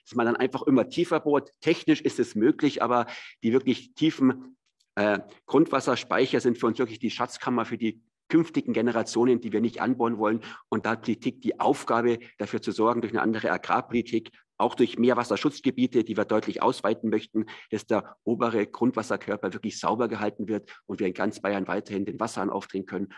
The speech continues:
und das Wasser dort genießen können. Zusammenfassend möchte ich sagen, wir Grüne hatten eine Fraktionsklausur, die deutlich gemacht hat, wenn es um Klimaschutz geht, haben wir viele starke Verbündete in diesem großen Flächenland. Wie gesagt,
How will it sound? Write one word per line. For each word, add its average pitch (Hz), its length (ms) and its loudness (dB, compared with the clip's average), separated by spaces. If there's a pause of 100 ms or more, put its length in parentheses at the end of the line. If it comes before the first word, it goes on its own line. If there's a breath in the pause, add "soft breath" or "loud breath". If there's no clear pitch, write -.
(120)
und 101 120 -6
das 92 140 -4
Wasser 90 380 -6
dort - 180 -8
genießen 87 320 -8
können. - 320 -10 (200 loud breath)
Zusammenfassend 175 580 4
möchte 170 160 2
ich 135 60 4
sagen, 151 320 4 (280 loud breath)
wir 135 100 0
Grüne 151 260 4
hatten 147 160 0
eine 131 160 4
Fraktionsklausur, 151 960 4 (260 loud breath)
die 117 120 -4
deutlich 160 400 4
gemacht 135 360 0
hat, 127 260 -2 (100)
wenn 120 120 0
es - 80 -10
um 120 160 -4
Klimaschutz 170 500 0
geht, 147 320 2 (260 soft breath)
haben 131 160 2
wir 131 120 6
viele 196 400 4
starke - 480 0
Verbündete 180 640 4
in 147 80 6
diesem 151 200 4
großen 151 300 0
Flächenland. 143 640 0
Wie 110 80 -10
gesagt, 117 280 -4